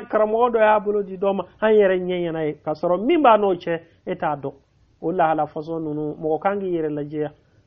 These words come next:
kan ka diinɛ lajɛya. Masala t'o kan dɛ, nka an y'o fɔ kuma sen fɛ de.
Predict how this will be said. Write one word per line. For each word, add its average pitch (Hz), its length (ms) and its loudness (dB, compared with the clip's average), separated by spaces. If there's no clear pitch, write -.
kan 185 160 -2
ka 170 100 0
diinɛ 165 280 -4
lajɛya. 156 520 -2
Masala 254 480 6
t'o 233 200 6
kan 185 220 0
dɛ, 190 180 4
nka 202 460 6
an 196 160 -2
y'o 202 160 2
fɔ 190 320 -8
kuma 185 180 -4
sen 165 200 -8
fɛ 160 140 -2
de. 151 60 -4